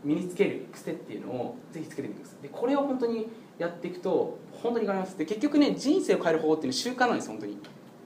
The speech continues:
結局どういう、あ、毎日を過ごしたかなんですよね。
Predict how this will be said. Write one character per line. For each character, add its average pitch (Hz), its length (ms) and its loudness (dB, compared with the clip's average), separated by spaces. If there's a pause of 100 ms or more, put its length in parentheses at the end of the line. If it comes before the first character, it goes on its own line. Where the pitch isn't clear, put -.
(200)
結 220 160 -8
局 226 200 2
ど 247 160 10
う 330 60 10
い 202 200 6
う、 - 160 -4
あ、 - 200 -4
毎 170 260 6
日 - 80 -2
を - 40 -6
過 156 120 0
ご 147 80 2
し - 80 -2
た - 60 0
か - 80 -4
な 98 60 -8
ん 98 40 -10
で 101 60 -16
す - 60 -16
よ 95 80 -12
ね。 113 140 -10